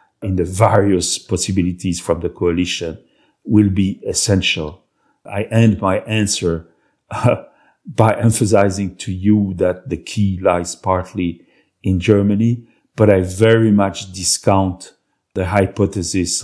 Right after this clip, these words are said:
of France leading a coalition in another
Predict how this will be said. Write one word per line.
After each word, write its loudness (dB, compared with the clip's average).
of -4
France 2
leading 4
a -2
coalition 2
in -6
another 2